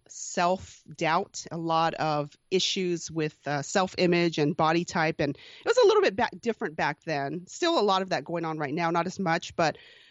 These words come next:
the emphasis on certain body types in dance and, um,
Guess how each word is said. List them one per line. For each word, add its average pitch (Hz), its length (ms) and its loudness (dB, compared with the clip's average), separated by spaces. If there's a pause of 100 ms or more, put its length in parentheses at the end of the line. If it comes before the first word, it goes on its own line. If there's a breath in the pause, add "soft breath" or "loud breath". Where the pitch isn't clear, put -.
(140 loud breath)
the - 160 -4
emphasis 190 540 -4
on 160 340 0
certain 180 360 0
body 160 260 0
types - 420 -4
in 170 220 0
dance 165 500 0
and, 156 480 0
um, 143 420 0